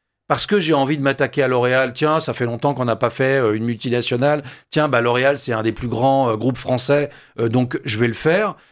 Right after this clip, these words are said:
et je vais essayer de trouver des éléments. Et en plus, j'ai un budget de trois cent ou quatre cent mille euros par an, euh, pour, pour pouvoir le faire. Donc je vais pouvoir, euh, multiplier les, les pistes d'enquête. Euh, et, et au final,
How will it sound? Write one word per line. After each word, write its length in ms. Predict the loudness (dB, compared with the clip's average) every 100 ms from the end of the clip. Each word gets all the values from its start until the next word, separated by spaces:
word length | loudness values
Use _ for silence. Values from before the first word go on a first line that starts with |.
| _
et 80 | 0
je 100 | 2
vais 80 | 2
essayer 320 | 0 0 0
de 60 | -2
trouver 320 | -2 2 2
des 200 | 2 0
éléments. 280 | 0 0 0
Et 80 |
en 100 | 0
plus, 220 | 0 0 0
j'ai 420 | 2 2 2 2
un 120 | -2
budget 440 | -2 -2 0 2
de 200 | 2 0
trois 200 | -2 -2
cent 200 | -2 -2
ou 20 | -2
quatre 160 | -2
cent 120 | -2
mille 120 | -2 2
euros 160 | 2
par 220 | 0 -2
an, 80 | -2 -6 -18 -6
euh, 100 | -4
pour, 220 | 0 0
pour 140 | 0 -2
pouvoir 240 | 2 2
le 80 | 0
faire. 300 | -2 -2 -2 -8 -16 -4
Donc 200 | 0 0
je 140 | -2
vais 40 | -2
pouvoir, 440 | 0 2 2 2
euh, 160 | 2 2
multiplier 600 | -2 -6 -6 0 2 4
les, 160 | 2
les 100 | 2
pistes 240 | -2 -4 -2
d'enquête. 460 | 0 0 0 -2 -6 -20 -20 -4
Euh, 200 | 0 0 0
et, 320 | 0 0 0
et 60 |
au 80 | 0
final, 600 | 0 2 4 4 2 -2